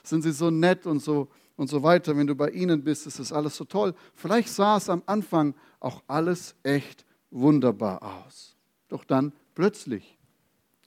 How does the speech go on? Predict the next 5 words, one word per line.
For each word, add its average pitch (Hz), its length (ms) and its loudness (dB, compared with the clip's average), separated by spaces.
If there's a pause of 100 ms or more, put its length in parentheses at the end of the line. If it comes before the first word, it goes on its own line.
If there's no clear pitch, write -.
(240)
ist - 160 -12
es 123 160 -10
so, 131 340 2 (1300)
dass - 220 -8
Gomer 139 380 2